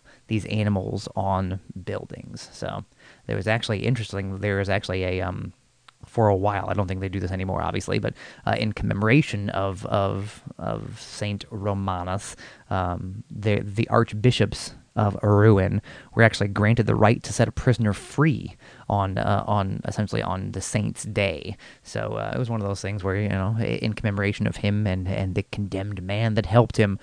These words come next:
they, they freed another condemned man and, ah, this, that, and the other. So, uh, gargoyles, of course, uh, are, uh, pretty prevalent throughout pop culture. You see them, obviously, on a lot of stylized buildings that are shown.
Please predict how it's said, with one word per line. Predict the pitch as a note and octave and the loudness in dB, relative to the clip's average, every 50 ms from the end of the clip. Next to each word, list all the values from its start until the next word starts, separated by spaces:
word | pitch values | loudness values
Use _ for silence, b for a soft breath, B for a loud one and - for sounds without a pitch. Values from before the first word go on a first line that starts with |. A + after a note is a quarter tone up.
| B B B B B B _ | B B B B B B _
they, | - - F#2 F#2 F2+ F2 - - | -4 -2 -2 -2 -2 -4 -6 -6
they | - G2 F#2+ | -6 -6 -6
freed | F#2 - - - - A2+ A2+ A2+ G2+ | -6 -8 -10 -6 -4 0 2 2 2
another | G2+ G#2 G2+ G2+ | 2 2 2 0
condemned | G2+ - G#2+ G2+ F#2 F#2+ F#2+ F2+ F#2 | 0 -2 -4 -4 -2 -2 -2 -2 -4
man | F#2 F#2 F#2 F#2 F#2 F#2+ F#2 F2+ | -4 -4 -4 -4 -4 -4 -6 -6
and, | F#2 F2+ F2+ F#2 E2+ E2+ F#2 F2+ F#2 F2+ E2+ F2 F2 | -4 -4 -4 -4 -4 -6 -6 -6 -6 -4 -4 -4 -2
ah, | - G2 G2 F#2+ F#2 F2+ F2+ | -2 0 0 0 0 -2 -2
this, | F#2+ G2 F#2+ - | -2 -4 -4 -4
that, | - G2 F#2+ F#2 F#2 | -2 -2 -2 -2 -2
and | F#2+ G2 | -2 -4
the | G2 | -4
other. | F#2+ - G2+ G2 | -4 -2 -2 -4
So, | G2 - - G2+ F#2+ F#2 B B B B B B B B - | -4 -2 -2 -2 -2 -4 B B B B B B B B -2
uh, | A#2 A2+ A2 A2 G2 G#2 | 0 0 2 0 0 -2
gargoyles, | B2 A#2+ C#3 C#3 C3+ B2+ C3+ C3 B2+ B2+ B2 | 0 4 4 4 6 6 6 6 6 4 4
of | A#2+ A2+ | 0 0
course, | - - B2 A#2 B2 A#2+ - | 0 0 0 0 0 0 2
uh, | A#2+ G#2+ G2+ F#2+ - | 2 2 2 0 2
are, | - A2 A2 A2 A2+ A2 A2 G#2+ A#2+ - | 2 4 4 4 4 2 2 0 -2 -2
uh, | - - - G2+ - A2+ - - - D3+ - | 0 0 0 2 2 0 -2 -2 -6 -2 0
pretty | F#3 E3 C3 | 2 2 2
prevalent | - - B2+ A#2+ G#2+ A2+ A#2 - - - - - - F3+ F#3+ - | 4 6 6 6 6 6 2 0 0 -6 -14 -16 -12 -12 -12 -12
throughout | - - C3+ B2 A2 G#2+ - - | -4 2 4 6 6 6 4 2
pop | - - A#2+ A2 - - | 0 0 0 0 0 0
culture. | - A2+ A2 - - A#2 | 0 0 0 2 2 0
You | A2+ G#2+ G#2+ | 0 0 -2
see | A2 - - G#2+ A2 | -4 -4 -2 0 2
them, | G#2 G#2+ G#2 G#2 | 2 4 4 4
obviously, | G#2 G2 G#2+ G#2+ - - A2+ A2 A2 B B B B B B - | 2 2 2 0 -2 0 0 0 0 B B B B B B -4
on | G2+ G2 | -4 -2
a | F#2+ | -2
lot | F#2+ F#2 F2+ F2+ | -2 -2 -2 -2
of | G2+ G2 F#2+ | -2 -2 -4
stylized | - - - - - F#2 F#2 - F#2 F#2 G2 F#2+ - F#2+ F#2+ F#2 | -8 -12 -6 -4 -2 -2 -2 -4 -4 -4 -4 -4 -6 -8 -2 4
buildings | - B2 B2+ B2+ B2+ C3 B2+ B2+ A#2+ | 6 8 8 8 6 4 4 4 4
that | B2+ B2 | 4 4
are | A#2+ | 4
shown. | A#2 - - C#3 B2+ B2+ B2+ B2+ | 2 2 2 2 2 2 2 0